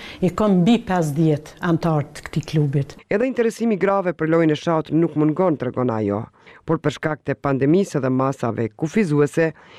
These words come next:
Speaker 2: me gjeneratat më në moshë, lojën e shahut e aplikojnë në ambiente të jashtme.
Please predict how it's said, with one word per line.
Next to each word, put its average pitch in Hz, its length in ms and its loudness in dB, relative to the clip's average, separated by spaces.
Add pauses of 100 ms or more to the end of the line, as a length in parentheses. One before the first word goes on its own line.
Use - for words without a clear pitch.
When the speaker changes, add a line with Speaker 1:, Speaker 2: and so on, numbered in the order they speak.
(120)
Speaker 2:
me 165 160 0
gjeneratat 185 720 0 (180)
më 165 380 2
në 175 160 2
moshë, 156 300 -2 (340)
lojën 202 320 2
e - 80 -8
shahut 196 320 0
e 170 80 0
aplikojnë 156 560 -2
në 147 160 0
ambiente 127 400 -2
të 135 160 0
jashtme. 110 480 -2